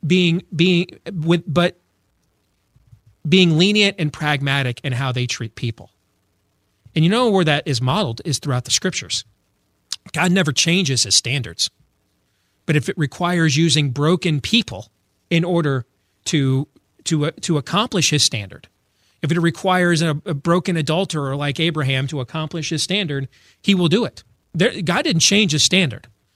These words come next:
Abram, Abraham and his descendants have been paying the penalty for his adultery for pretty much the last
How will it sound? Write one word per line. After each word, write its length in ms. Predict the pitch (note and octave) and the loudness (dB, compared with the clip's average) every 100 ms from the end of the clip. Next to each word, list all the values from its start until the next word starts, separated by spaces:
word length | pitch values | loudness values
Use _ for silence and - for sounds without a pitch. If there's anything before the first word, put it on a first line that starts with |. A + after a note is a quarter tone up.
| _ _ _ | _ _ _
Abram, 520 | F#3 G#3+ G#3 G3 F#3+ - | 0 2 0 0 -4 -8
Abraham 500 | - G#3 G#3 G3 E3 F3 | -8 -2 0 2 2 0
and 120 | E3 | 0
his 140 | E3+ D3+ | 0 0
descendants 480 | D#3 F3 E3+ D#3 | 0 2 0 0
have 140 | D#3 C#3+ | -2 -2
been 120 | C#3 | -4
paying 340 | C3 E3+ D#3 | -2 -2 -2
the 80 | C#3+ | -4
penalty 360 | C3 D#3+ D3+ C3+ | -2 -2 -2 -4
for 180 | B2 C3 | -4 -2
his 300 | D3+ C3+ - | -2 -2 -6
adultery 640 | E3 C#3+ E3+ - C#3+ C3 - _ _ _ | -4 0 0 -2 -4 -4 -8 _ _ _
for 180 | - F#3 | -2 -2
pretty 320 | B2+ - C#4+ | -2 -4 0
much 400 | E3 D3 - - | 0 0 -4 -4
the 100 | D3+ | -4
last 500 | D3 C#3 C3 - | -2 0 2 0